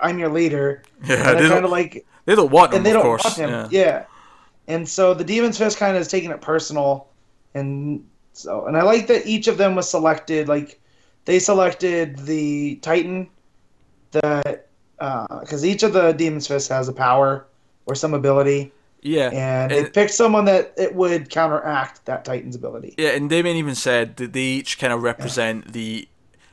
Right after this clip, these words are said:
Speaker 2: like, what they could almost see themselves being if they weren't in
Speaker 1: Yeah.
Speaker 2: the League.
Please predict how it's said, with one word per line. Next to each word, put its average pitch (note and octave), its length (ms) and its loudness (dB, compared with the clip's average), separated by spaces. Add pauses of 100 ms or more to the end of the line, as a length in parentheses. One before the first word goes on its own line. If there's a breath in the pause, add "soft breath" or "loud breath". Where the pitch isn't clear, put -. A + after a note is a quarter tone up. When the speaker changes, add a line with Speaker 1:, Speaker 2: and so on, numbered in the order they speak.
Speaker 2:
like, B2 320 -4 (280)
what C#3+ 220 4
they C#3+ 120 0
could C3 160 -8
almost B2+ 280 0
see B2+ 120 -6
themselves A2+ 420 -6
being C3+ 460 -6
if - 180 -6
they A2+ 140 -4
weren't A2+ 260 -2
in B2 60 -8
Speaker 1:
Yeah. C#3 80 -4
Speaker 2:
the A2 80 -6
League. B2+ 220 -10